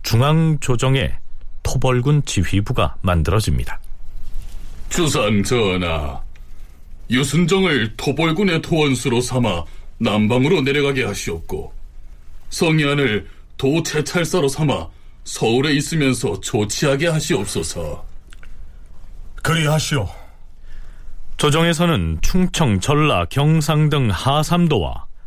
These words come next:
Speaker 1: 강원도 그리고 경기도 인근의 군사들까지 징발하면서 대규모의 토벌군 조직에 착수합니다. 그러자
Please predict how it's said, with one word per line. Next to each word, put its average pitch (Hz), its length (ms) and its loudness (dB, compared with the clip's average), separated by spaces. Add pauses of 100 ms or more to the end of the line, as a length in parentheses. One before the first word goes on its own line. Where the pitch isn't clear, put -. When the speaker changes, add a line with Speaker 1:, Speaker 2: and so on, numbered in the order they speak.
(180)
Speaker 1:
강원도 104 640 2
그리고 151 280 2
경기도 151 480 2
인근의 165 360 4
군사들까지 135 760 2
징발하면서 131 920 2 (420)
대규모의 139 840 2 (260)
토벌군 127 580 2
조직에 87 320 0
착수합니다. - 640 -2 (640)
그러자 135 640 0